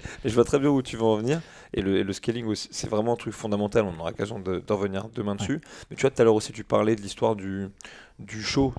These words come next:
Speaker 1: tu vois, parce que c'est sûr que David et moi, déjà, vu qu'on bosse ensemble depuis maintenant onze
Speaker 2: Ouais,
Speaker 1: ans,
Speaker 2: ouais.
Speaker 1: et, euh, et qu'on se connaît bien, puis aussi que le but, lorsqu'on va coacher une séance, et moi, ça m'arrive encore de coacher des séances dans des endroits que je ne connais pas, avec des adhérents que je ne connais pas,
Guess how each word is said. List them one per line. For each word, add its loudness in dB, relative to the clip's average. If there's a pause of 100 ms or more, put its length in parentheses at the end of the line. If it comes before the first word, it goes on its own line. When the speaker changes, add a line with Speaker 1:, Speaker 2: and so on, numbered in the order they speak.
Speaker 1:
tu -8
vois, 4
parce -12
que -6
c'est -2
sûr -2
que -6
David 0
et 0
moi, 2
déjà, -2 (400)
vu -8
qu'on -2
bosse 0
ensemble -4
depuis -8
maintenant -4
onze -2
Speaker 2:
Ouais, 8
Speaker 1:
ans, 4
Speaker 2:
ouais. -2 (560)
Speaker 1:
et, 4
euh, 4 (120)
et 0
qu'on -8
se -16
connaît -4
bien, -4
puis -12
aussi -8
que -8
le -2
but, -6 (400)
lorsqu'on -8
va 4
coacher 0
une -4
séance, -4
et -8
moi, -2
ça -4
m'arrive -2
encore 0
de -6
coacher -10
des -2
séances -4
dans -8
des -6
endroits -6
que -14
je -14
ne -16
connais -2
pas, 0
avec -2
des -4
adhérents -4
que -14
je -14
ne -14
connais -4
pas, 2